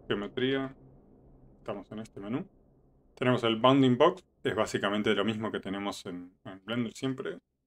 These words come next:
Genera una caja, entonces si yo conecto esto a mi Bounding Box y conecto la caja afuera,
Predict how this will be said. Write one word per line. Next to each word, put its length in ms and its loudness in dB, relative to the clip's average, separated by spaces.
Genera 260 2
una 240 -2
caja, 500 4
entonces 460 -12
si 120 -10
yo 120 -2
conecto 320 -4
esto 240 -8
a 20 -10
mi 260 -14
Bounding 400 -6
Box 360 -8
y 100 -10
conecto 400 -10
la 120 -10
caja 300 -10
afuera, 380 -8